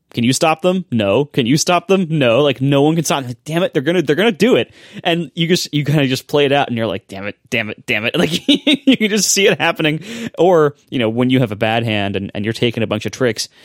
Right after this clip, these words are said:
and you just can't lose the lead. You keep winning each hand, you keep having to lead, and everyone else just keeps discarding, discarding, discarding, and you're like, "Damn it, you're screwing me." And it's like,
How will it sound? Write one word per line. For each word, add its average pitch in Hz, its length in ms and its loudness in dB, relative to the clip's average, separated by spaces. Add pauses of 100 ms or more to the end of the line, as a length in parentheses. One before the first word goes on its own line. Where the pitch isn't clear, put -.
(280)
and 123 120 -2
you 117 140 0
just 113 220 -6
can't 107 320 -4
lose 107 280 -4
the 98 80 -6
lead. 92 380 -6 (360)
You 120 80 -2
keep 143 300 0
winning 131 340 2
each 131 240 -2
hand, 135 320 -2
you 117 60 -2
keep - 220 -8
having 139 220 0
to 127 60 2
lead, 120 500 0 (240)
and - 80 -8
everyone 127 240 0
else 131 160 0
just - 120 -10
keeps - 160 -6
discarding, 101 400 -2
discarding, 110 300 -4
discarding, 110 380 -2
and 104 60 -4
you're 101 80 -6
like, 104 200 -8
"Damn 98 220 -8
it, 104 140 -8
you're 117 120 -6
screwing 131 340 0
me." 127 120 0
And 120 80 0
it's 117 100 -4
like, 117 160 -2